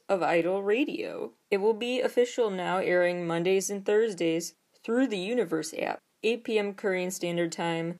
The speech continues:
six A M Central Time Zone. And you can hear it worldwide through the Universe app. Taeyeon's song Blue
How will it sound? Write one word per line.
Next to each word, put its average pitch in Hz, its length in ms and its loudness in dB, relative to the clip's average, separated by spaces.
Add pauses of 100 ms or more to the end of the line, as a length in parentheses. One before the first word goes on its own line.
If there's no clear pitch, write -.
(100)
six - 340 -2
A 196 180 2
M 180 340 -2
Central 170 420 -2
Time 165 280 -4
Zone. 180 380 -12 (260)
And 277 140 2
you 320 60 2
can 311 140 -2
hear 277 200 2
it 190 60 2
worldwide 190 720 0 (240)
through 240 300 0
the 190 120 0
Universe 180 680 -2
app. - 320 -4 (220)
Taeyeon's 262 460 0
song 180 340 -2
Blue 190 600 2